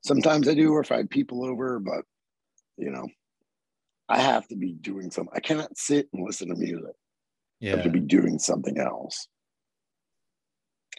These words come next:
Speaker 2: Yeah.
Speaker 1: But sometimes it's really tough if I'm, like, put on the Misfits or the Smiths or the Pixies when I'm working.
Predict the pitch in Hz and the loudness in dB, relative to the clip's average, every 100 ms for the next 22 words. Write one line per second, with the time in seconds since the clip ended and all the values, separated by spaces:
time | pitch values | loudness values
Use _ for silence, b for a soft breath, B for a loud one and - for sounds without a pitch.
0 | _ 92 90 87 113 - - 202 208 185 | _ -4 -4 -6 -10 0 2 6 6 6
1 | 135 - 160 127 - 147 135 - - - | 4 4 4 4 2 2 2 -2 -6 -4
2 | 101 92 - - - _ _ _ _ _ | 2 2 2 -2 -16 _ _ _ _ _
3 | _ _ - 135 101 95 113 - 85 80 | _ _ -2 0 2 2 2 0 0 -2
4 | - 80 80 - 117 - - 76 - 127 | -4 -6 -6 -4 -2 -2 -4 -6 -2 -4
5 | - - 76 73 71 78 78 76 78 73 | -4 -6 -6 -6 -6 -8 -6 -4 -4 -2
6 | 78 73 | -4 -4